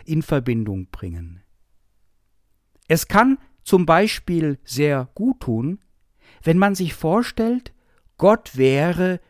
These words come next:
wie ein Felsen, so tragend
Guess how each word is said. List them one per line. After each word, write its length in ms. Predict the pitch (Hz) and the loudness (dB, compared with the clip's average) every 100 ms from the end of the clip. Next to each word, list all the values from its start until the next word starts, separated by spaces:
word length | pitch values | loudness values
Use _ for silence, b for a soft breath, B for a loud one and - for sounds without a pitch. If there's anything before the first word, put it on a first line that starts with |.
| _ | _
wie 480 | 117 110 151 180 180 - _ | -12 -6 -4 -4 -6 -10 _
ein 340 | 151 156 160 - | -6 -4 -6 -10
Felsen, 880 | _ - 202 202 185 143 - 87 78 _ _ _ _ _ _ | _ 0 6 8 6 4 -2 -8 -12 _ _ _ _ _ _
so 380 | - 123 117 104 - - | -12 -6 -4 -4 -10 -12
tragend 1000 | - 113 135 160 170 151 113 92 85 - | -8 -4 0 0 -2 -4 -8 -8 -14 -20